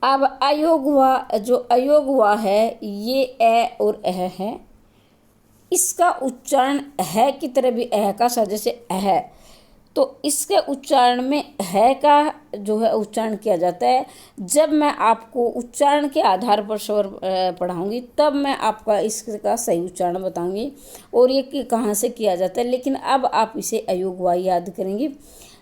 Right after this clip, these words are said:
जिनका जो है, जो लिखे तो किस स्वरों के साथ जाते हैं, लेकिन जिनका उच्चारण होता है वो स-, व्यंजनों की तरह होता है।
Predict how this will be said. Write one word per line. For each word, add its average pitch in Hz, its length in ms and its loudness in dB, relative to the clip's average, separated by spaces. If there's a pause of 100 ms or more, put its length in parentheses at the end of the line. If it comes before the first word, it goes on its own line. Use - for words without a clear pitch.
जिनका 311 600 2
जो 311 220 4
है, 285 280 4
जो 240 120 4
लिखे 269 320 0
तो 349 120 -6
किस 285 180 -6
स्वरों 220 260 0
के 220 160 -4
साथ 226 240 0 (100)
जाते 214 340 -2
हैं, 311 140 0
लेकिन 277 460 0
जिनका 277 540 -2
उच्चारण 285 580 0
होता 214 280 -4
है 214 60 2
वो 240 80 0
स-, - 300 -12 (320)
व्यंजनों 294 460 2
की 277 140 -4
तरह 202 180 0
होता 147 360 -2
है। 135 340 -10